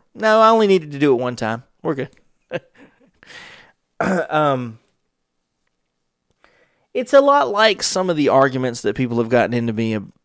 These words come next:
with, uh, uh, on social media or in my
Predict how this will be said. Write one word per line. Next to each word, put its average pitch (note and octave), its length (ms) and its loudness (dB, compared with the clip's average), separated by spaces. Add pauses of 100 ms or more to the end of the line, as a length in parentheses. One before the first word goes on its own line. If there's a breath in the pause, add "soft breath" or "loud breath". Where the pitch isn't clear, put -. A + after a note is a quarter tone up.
with, A2 720 -4
uh, - 100 -6 (220)
uh, F2 120 -6 (220)
on A2+ 360 -4
social A#2+ 360 -4
media B2+ 420 0
or G#2+ 160 -2
in A2 140 -8
my G#2 240 -6